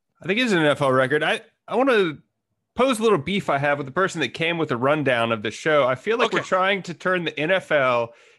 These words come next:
Speaker 1: into random baseball stats. Tom Brady, <laughs> the first quarterback over forty years old to have five touchdowns in a game, four touchdowns in a game. The Chiefs are four and oh for the first time,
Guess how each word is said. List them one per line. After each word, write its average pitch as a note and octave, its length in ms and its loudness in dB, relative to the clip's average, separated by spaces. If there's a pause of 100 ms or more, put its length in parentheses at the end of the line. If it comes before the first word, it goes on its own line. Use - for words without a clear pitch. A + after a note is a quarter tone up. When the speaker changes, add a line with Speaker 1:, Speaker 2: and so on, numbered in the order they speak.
(140)
Speaker 1:
into C#3+ 560 -2 (340)
random E3 520 -2
baseball C#3 500 -2
stats. - 580 -14 (380)
Tom G3+ 160 0
Brady, F#3+ 480 0 (220)
<laughs> - 220 -14
the D#3 60 -2
first G3+ 400 0
quarterback F#3 600 0
over F#3 600 0
forty G3 480 -2
years F#3 300 -2
old E3+ 280 -4
to D3+ 100 -10
have C#3+ 400 -4
five E3+ 240 -8
touchdowns D#3+ 540 -8
in C3 40 -12
a C3+ 40 -12
game, D3+ 360 -8
four E3 240 -10
touchdowns D#3 400 -10
in C3+ 60 -12
a C#3 60 -8
game. C3+ 420 -8 (240)
The C#3 80 -12
Chiefs G3 320 -8
are D#3 60 -2
four E3+ 240 -2
and E3 80 0
oh D#3+ 100 2
for D#3 140 -6
the D3 60 -8
first D#3 280 -4
time, D3+ 380 -2